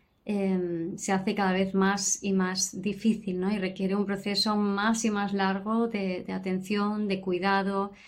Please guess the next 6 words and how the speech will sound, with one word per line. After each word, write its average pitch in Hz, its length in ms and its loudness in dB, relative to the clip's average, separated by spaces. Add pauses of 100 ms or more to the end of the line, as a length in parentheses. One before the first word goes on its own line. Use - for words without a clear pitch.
(340)
de 220 180 2
conexión, 196 1160 2
em, 180 760 -10 (200)
y 180 380 2
de 190 480 0
coherencia 220 840 4